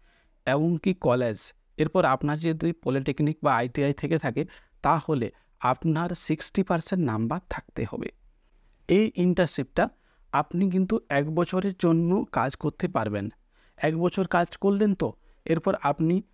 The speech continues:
এক বছর কাজ করলেন, এরপর আপনার যদি ঠিকঠাক কাজ,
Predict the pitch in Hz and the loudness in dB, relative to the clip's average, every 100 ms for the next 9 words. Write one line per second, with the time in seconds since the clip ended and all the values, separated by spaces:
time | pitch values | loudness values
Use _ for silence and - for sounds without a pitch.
0 | _ _ - 143 151 160 175 165 170 - | _ _ -4 -2 0 0 0 2 0 0
1 | - 139 143 - 160 185 143 147 160 165 | 0 0 2 0 0 2 0 0 0 0
2 | 170 165 - - - 165 - 143 160 | -2 -4 -6 -8 -2 -2 0 -4 -4